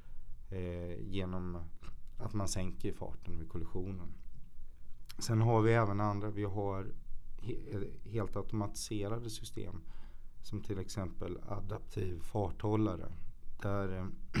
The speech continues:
<clears throat> lastbil, även fast det kan upplevas som ett komfortsystem, att lastbilen följer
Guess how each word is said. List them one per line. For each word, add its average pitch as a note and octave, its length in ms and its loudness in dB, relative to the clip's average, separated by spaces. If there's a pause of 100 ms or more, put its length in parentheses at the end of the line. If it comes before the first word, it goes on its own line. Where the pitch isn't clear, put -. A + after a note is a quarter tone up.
(540)
<clears throat> - 0 -
lastbil, A2 560 2
även C3 220 4
fast C3+ 180 2
det - 60 -6
kan B2+ 160 2
upplevas B2 480 0
som G2+ 140 2
ett - 380 -2
komfortsystem, G#2 880 0 (880)
att - 200 0
lastbilen G2+ 520 0
följer F#2+ 880 0